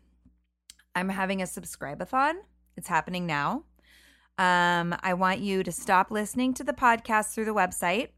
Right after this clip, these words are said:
I'm super happy if this is the first time you're listening and you found the link to the website. Yay, welcome.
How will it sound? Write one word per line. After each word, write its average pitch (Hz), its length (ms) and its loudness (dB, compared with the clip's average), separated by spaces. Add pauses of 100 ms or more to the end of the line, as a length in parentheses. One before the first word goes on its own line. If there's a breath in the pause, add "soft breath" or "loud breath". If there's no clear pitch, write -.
(120)
I'm 190 220 2
super - 480 -6
happy 226 440 2
if 175 160 -6
this 180 180 -6
is 175 120 -12
the 180 80 -14
first 202 260 -6
time 254 180 -2
you're 269 120 -2
listening 208 680 -4 (380 loud breath)
and 175 240 -4
you 165 120 -8
found 180 340 0
the 254 60 0
link 233 300 -2
to 247 100 -12
the 262 80 -2
website. 175 680 0
Yay, 175 680 -2
welcome. 185 680 -2